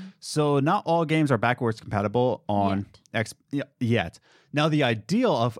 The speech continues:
Speaker 1: I'm sure the ideal for Xbox is
Speaker 2: Yeah.
Speaker 1: to say that all games, if it's an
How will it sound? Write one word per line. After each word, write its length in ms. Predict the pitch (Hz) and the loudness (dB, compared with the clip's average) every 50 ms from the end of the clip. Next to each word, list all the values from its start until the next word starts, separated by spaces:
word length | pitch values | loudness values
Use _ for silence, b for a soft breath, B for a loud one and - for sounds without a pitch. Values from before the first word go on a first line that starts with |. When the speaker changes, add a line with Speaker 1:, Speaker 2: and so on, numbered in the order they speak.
| _ _ | _ _
Speaker 1:
I'm 140 | 180 190 185 | -2 0 0
sure 580 | - - - - - - 254 294 302 294 254 | -2 -4 -6 -6 -4 -2 0 2 2 2 2
the 160 | 202 165 156 151 | 0 2 2 2
ideal 720 | 131 120 113 101 98 123 120 107 101 95 92 92 90 - _ _ | 2 2 0 0 0 2 2 2 2 0 -2 -6 -8 -10 _ _
for 260 | - 147 131 127 127 | -2 0 2 2 2
Xbox 600 | - 120 117 110 - - 113 98 92 90 - - | 2 0 -2 -2 -2 -4 -2 -2 -2 -4 -4 -2
is 140 | 101 - 247 | -2 -2 0
Speaker 2:
Yeah. 100 | 247 160 | 0 -2
Speaker 1:
to 60 | - | -2
say 160 | - 127 113 | 0 0 0
that 220 | 107 113 107 101 - _ _ | 2 0 -2 -4 -6 _ _
all 320 | 135 143 156 160 165 156 | -2 0 2 2 2 0
games, 400 | 127 143 127 104 92 90 87 - _ | 0 0 -2 -2 -2 -6 -10 -6 _
if 140 | 135 117 151 | -2 0 0
it's 120 | 139 - | 0 0
an 120 | 135 123 | 0 -2